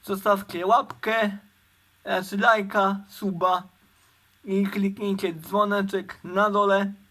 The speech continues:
żeby wam, żeby was żaden content, żadne odcinki nie pominęły, bo jak nie klikniecie dzwoneczka, to nie zawsze wiecie, czy był jakiś materiał, czy nie, e, bo YouTube trochę obcina,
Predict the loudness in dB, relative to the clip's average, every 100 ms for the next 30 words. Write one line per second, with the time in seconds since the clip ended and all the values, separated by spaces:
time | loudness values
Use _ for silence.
0 | _ -20 -20 _ _ -14 -10 -10 -2 -2
1 | -2 -6 -10 -10 -10 -6 -4 -4 -4 -2
2 | 0 0 -2 _ _ _ _ _ -12 -6
3 | 4 4 4 -2 -2 0 0 -2 -4 -4
4 | 0 0 0 -2 -4 -4 -8 -10 -10 -12
5 | -14 _ _ -6 -2 0 0 0 2 2
6 | 2 2 0 -2 0 -2 -4 -12 -12 -10
7 | -8 -8 -4 -4 -4 -4 -2 -4 -4 -6
8 | -6 -14 _ _ 0 0 2 0 0 -2
9 | -2 -6 -4 -6 -6 -8 -8 -10 -10 -10
10 | -12 0 2 4 0 -4 -10 -6 -6 -6
11 | -6 -8 -8 -6 -4 -2 -2 -4 -10 _
12 | _ _ -10 -8 -6 0 2 2 0 -4
13 | -10 -16 -6 -2 -2 -2 -4 -4 -6 -10
14 | -6 -2 -2